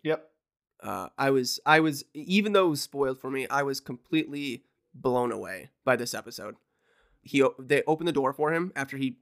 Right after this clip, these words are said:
Speaker 2: after he slices and dices all those droids, and we, he takes his hood off and we see Luke.
Speaker 1: Yeah.
Speaker 2: Um, deep fake,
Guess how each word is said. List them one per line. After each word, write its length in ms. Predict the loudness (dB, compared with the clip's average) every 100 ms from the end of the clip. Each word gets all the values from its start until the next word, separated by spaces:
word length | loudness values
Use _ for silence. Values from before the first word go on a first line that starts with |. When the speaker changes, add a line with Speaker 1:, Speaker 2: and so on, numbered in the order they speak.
| -12
Speaker 2:
after 200 | -6 -4
he 60 |
slices 420 | -2 0 -2 2
and 120 | 2 2
dices 300 | 0 -2 -6
all 100 | -4
those 260 | -2 -4
droids, 480 | -4 -2 -2 -4 -8 -16 _ _ _ _ _ _ _ _ _ _ _ -20 _ _ _ 2
and 540 | 6 8 6 2 -2 -12 _ _ _ _ _ _ _ _ _ _
we, 340 | 2 2 2 -2
he 160 | -14
takes 220 | -4 -4 -4
his 80 | -2
hood 120 | 2
off 140 | 2
and 60 | 0
we 60 |
see 180 | -4 -4
Luke. 360 | -2 -4 -6 -14 _ -14
Speaker 1:
Yeah. 220 | -12 -12 -6
Speaker 2:
Um, 500 | 2 4 4 2 -4 -8 _ _ _ _ _ _ _ _ -4
deep 260 | 0 0
fake, 260 | 2 2 0